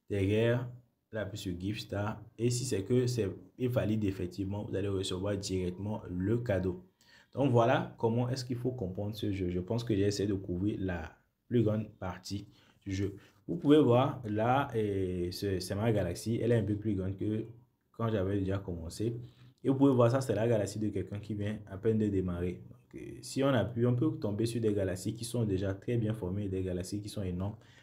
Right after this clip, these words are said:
Par exemple, vous pouvez voir cette galaxie ici. C'est une très grande galaxie et les images sont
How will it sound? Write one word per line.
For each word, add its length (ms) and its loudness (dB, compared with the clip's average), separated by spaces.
Par 100 2
exemple, 240 6
vous 60 2
pouvez 180 6
voir 160 4
cette 200 -4
galaxie 380 -4
ici. 220 -10
C'est 100 -2
une 100 4
très 240 6
grande 200 2
galaxie 420 -2
et 40 2
les 220 4
images 240 0
sont 360 0